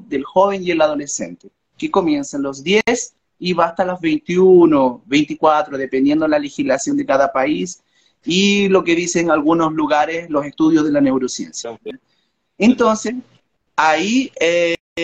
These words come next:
continué haciendo, es, eh, estudié la prim-, por primera vez, si no me equivoco, fue en el dos mil doce,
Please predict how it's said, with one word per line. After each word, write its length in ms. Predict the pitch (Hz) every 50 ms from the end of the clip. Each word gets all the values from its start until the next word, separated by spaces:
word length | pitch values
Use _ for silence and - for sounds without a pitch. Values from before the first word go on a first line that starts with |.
| 170 170 170 160 160 - _ _ _ _ _
continué 420 | - 180 190 185 190 190 196 202 208
haciendo, 500 | 208 - 208 208 202 202 202 208 208 -
es, 280 | - 185 196 196 - -
eh, 200 | - 180 165 160 165
estudié 340 | - - 190 175 180 185 185
la 180 | 190 190 190
prim-, 220 | - 170 165 170 -
por 160 | 175 160 -
primera 400 | - 160 160 170 185 185 180 165
vez, 280 | 160 185 196 190 190
si 240 | - - - 143 160
no 100 | 165 165
me 80 | 180 170
equivoco, 400 | 151 151 151 160 175 175 170 160
fue 260 | - - - 165 165
en 80 | 165 160
el 140 | 160 151
dos 120 | 147 147 143
mil 320 | 147 156 165 160 151 147
doce, 460 | 131 143 175 - - - 220 214 269